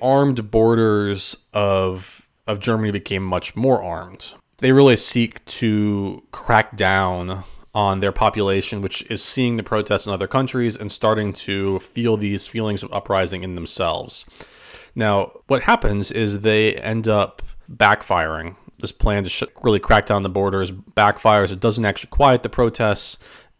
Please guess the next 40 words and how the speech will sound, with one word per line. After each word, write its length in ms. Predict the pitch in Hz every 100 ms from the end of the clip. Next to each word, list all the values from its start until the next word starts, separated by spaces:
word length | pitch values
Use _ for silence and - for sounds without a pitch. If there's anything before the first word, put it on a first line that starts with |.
| -
and 240 | 110 104
it 180 | 85 101
turns 300 | - 135 113
the 100 | 113
entire 500 | 104 - 110 110 107
country 480 | - 110 101 107 101
of 100 | 92
East 260 | 98 -
Germany 340 | - 147 131 117
into 240 | 107 98
a 60 | 98
pressure 320 | 107 95 101
cooker. 340 | - - - - _ -
And 220 | 104 104
you, 160 | 104 110
you 180 | 131
start 300 | 120 - 127
to 100 | 127
see 220 | 113 - 101
massive 800 | 101 104 104 110 - - 104 -
protests 580 | 104 95 - 95 90 - -
all 340 | 98 95 95
across 580 | 92 - 92 87 - - - - _
East 240 | - 104 -
Germany, 440 | 95 90 85 82 - - -
Berlin, 680 | 90 101 101 104 90 85 82 _ -
Dresden, 640 | 104 104 101 90 92 82 80 _
Leipzig, 760 | - 98 104 98 95 90 82 85 - _ _ -
and 460 | 107 101 98 - - -
essentially 720 | 113 - 143 139 131 123 110
life 480 | 92 95 98 107 -
in 80 | 104
East 220 | 101 -
Germany 380 | - 107 113 117
just 260 | 107 98
comes 220 | - 101 -
to 80 |
a 40 | 98
complete 300 | 95 90 95
halt. 360 | - 90 -